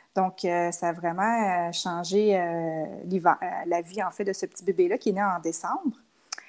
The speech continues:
Et, euh, quelques années plus tard, la mère, euh, de, du fils a décidé de, de partir cette entreprise-là, en fait. Euh, de créer le Petit Coulou, euh, de vraiment l'améliorer, le confectionner. Donc,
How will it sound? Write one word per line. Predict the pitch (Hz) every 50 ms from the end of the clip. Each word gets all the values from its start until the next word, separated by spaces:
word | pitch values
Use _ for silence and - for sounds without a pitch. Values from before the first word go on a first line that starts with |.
| - - - _
Et, | - - 214 226 233 240 - -
euh, | 190 185 180 180 175 175 175 175
quelques | - 240 233 240 240 220 226
années | 214 254
plus | 247 - - -
tard, | - 220 226 254 269 262
la | 247 214 180 180
mère, | 180 185 190 220 233 226 220 208 185
euh, | 185 175 170 170 165 160 156 156 156 143 - - - - - - _ - - - _ _ - - -
de, | 185 185 - -
du | - 175 185 190
fils | - - - 208 214 339 - -
a | 220 190
décidé | 175 170 196 190 - - - 208 220 226
de, | 196 190 180
de | 170 170 170
partir | 170 - 190 185 - - - - 247 240
cette | - 190 190 196
entreprise-là, | 180 185 - - 180 - - - 185 170 170 170 175 185 185 170
en | 160
fait. | - - - 175 180 _ _ _ _ _ _ _ _ - 165
Euh, | 170 165 160 160 160 160 160 160 156 160 156 151
de | 156 170
créer | 170 - - 208 196 202 214 220
le | 208 190
Petit | 202 - - -
Coulou, | - - 208 196 202 214 214 214 214 208
euh, | 190 185 175 175 170
de | 175 175
vraiment | 170 180 175 175 190 202
l'améliorer, | 214 214 196 185 185 180 190 180 175 175 185
le | 208 202
confectionner. | - - 185 175 - 185 180 - - 185 175 180 190 233 240 -
Donc, | 214 165